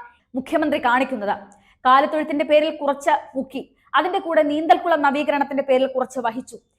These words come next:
ഇതെല്ലാം ഖജനാവിലെ കാശ് മാത്രമാണ്, ജനങ്ങളുടെ കാശാണ്, വികസനത്തിനും ക്ഷേമത്തിനും വേണ്ടി ചെലവാക്കേണ്ട കാശ്.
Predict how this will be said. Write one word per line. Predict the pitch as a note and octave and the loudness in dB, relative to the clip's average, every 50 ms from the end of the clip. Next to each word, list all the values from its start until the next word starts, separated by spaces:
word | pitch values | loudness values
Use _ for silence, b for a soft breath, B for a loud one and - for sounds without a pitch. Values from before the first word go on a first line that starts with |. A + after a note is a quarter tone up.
| _ _ - | _ _ -4
ഇതെല്ലാം | D#4 E4 F#4 F#4 F#4 F4+ F#4 F4+ - - E4 | 2 6 6 8 8 8 6 6 2 0 2
ഖജനാവിലെ | D#4 D4 E4 F4 F#4 F4+ F4+ E4+ E4+ E4+ E4+ | 2 2 4 6 6 6 6 6 4 2 2
കാശ് | E4+ - C4 B3+ C#4 C4+ - - | 2 2 2 4 2 2 -2 -4
മാത്രമാണ്, | C4 B3+ A#3+ A#3+ - A#3 G#3+ F3+ F3+ F#3 - _ _ _ _ G#3+ | -4 -2 -2 -2 -4 -6 -6 -8 -8 -10 -14 _ _ _ _ 0
ജനങ്ങളുടെ | F3 C#4+ D4+ D4 E4+ F#4+ G#4 G#4+ G#4 F4 D4 | 4 4 4 4 4 4 2 2 2 2 0
കാശാണ്, | - B3 A#3 A#3 - A3+ F#3+ F#3+ F3+ - _ _ _ _ _ - G#3+ | -2 -2 -2 -2 -4 -6 -6 -6 -6 -10 _ _ _ _ _ -10 -6
വികസനത്തിനും | B3+ - D#4 D4+ D#4+ E4+ D#4 D4+ D#4 D4 D4+ D#4 | 0 2 2 2 2 -2 -6 -6 -4 -6 -6 -6
ക്ഷേമത്തിനും | D4 - - D4 D4 D#4 E4 F4 - E4 D#4 D4+ C#4+ | -8 -6 -4 -2 0 0 0 -2 -2 -4 -6 -4 -4
വേണ്ടി | C#4 C4+ C4+ D4 | -4 -4 -4 -4
ചെലവാക്കേണ്ട | D4 D4+ C4+ C4 B3+ B3+ A3+ A3 - A#3 G#3+ G3+ | -2 0 0 2 4 4 2 2 0 -4 -4 -4
കാശ്. | G#3+ - G3 F#3 F#3 - - | -4 -4 -4 -6 -6 -8 -16